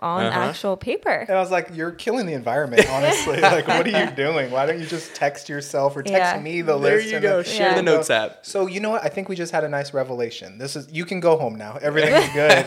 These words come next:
Speaker 3: But
Speaker 2: All done.
Speaker 3: we'll get a physical calendar
Speaker 2: There
Speaker 3: for
Speaker 2: you
Speaker 3: you
Speaker 2: go.
Speaker 3: then, if that's what you
Speaker 1: I,
Speaker 3: want,
Speaker 1: I mean, I
Speaker 3: because
Speaker 1: have my, my planner,
Speaker 3: I
Speaker 1: my
Speaker 3: got you.
Speaker 1: book that I keep with me.
Speaker 2: Mm-hmm.
Speaker 1: Um,
Speaker 3: So
Speaker 1: but y-, but before, I used to always just keep everything in my head.
Speaker 3: Mm-hmm.
Speaker 1: Um, and because no one else really knew about it, now
Speaker 2: Yep.
Speaker 1: it's like, "Oh,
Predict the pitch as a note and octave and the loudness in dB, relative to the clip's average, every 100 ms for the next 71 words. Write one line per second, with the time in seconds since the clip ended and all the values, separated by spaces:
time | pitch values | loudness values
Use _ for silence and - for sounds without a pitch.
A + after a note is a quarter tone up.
0 | A3+ F3+ F3 D#3 B2 A2+ G#2 - B2 D#3+ | 4 6 6 6 4 2 -4 -8 -14 -10
1 | D#3+ D#3+ F3+ D#3+ F3 F3 D#3 - D#3+ D3+ | -12 -2 -2 -2 -4 -4 -6 -8 -8 -8
2 | D3 C3+ - B2+ C3 A#2+ C3 - - D3+ | -8 -8 -8 -10 -10 -12 -12 -14 -4 0
3 | C#3 C3 C3+ A#2+ A#2+ B2+ A#2+ C3+ - A#2+ | 2 0 -4 -8 -4 -4 -4 -8 -10 -4
4 | G#3+ D3+ A3 A3 G#3+ G3 A3+ C#4+ A3 F#3 | -2 0 0 2 0 2 2 2 0 -2
5 | E3+ - F3 - F3 E3 - G#3 A3 C4 | -4 -10 -18 -10 -8 -8 -10 -8 -6 -6
6 | D#3+ - F3 E3+ F3 E3+ E3+ - F#3+ F3+ | -6 -2 -2 -2 -2 -4 -4 -10 -4 -2
7 | E3+ - F3+ E3+ E3 D#3 E3+ G#3+ A#3+ G3+ | -2 -6 -12 -10 -8 -8 -8 -8 -8 -14
8 | G#3+ _ _ - F#3 F3 E3+ E3 E3+ - | -20 _ _ -6 -2 -2 -2 -6 -12 -16
9 | _ _ - G3 F#3+ F#3 - F#3+ F#3+ F#3+ | _ _ -2 2 2 2 -4 -4 -4 -6
10 | A3+ G#3+ F3 E3+ F3 - E3+ E3+ D#3+ - | 0 2 2 0 -4 -6 -4 -4 -8 -8
11 | D#3+ E3+ D#3+ D3+ D3 D#3 C#3+ E3 G#3+ _ | -10 -8 -12 -12 -12 -8 -6 -4 -6 _
12 | B2+ B2 A#2+ - E3+ D#3 D3+ F3 F3 F3 | -16 -16 -16 -8 -4 -4 -4 -6 -6 -6
13 | E3+ F3 E3+ D#3+ D#3+ - D#3 D3+ C#3+ D3+ | -8 -6 -4 -4 -6 -8 -8 -8 -8 -6
14 | E3 F3 G#3+ B3 - D#3+ D#3+ G2+ - F3 | -4 -2 -2 -4 -6 -8 -8 -8 -10 -12
15 | - G#3 | -10 -14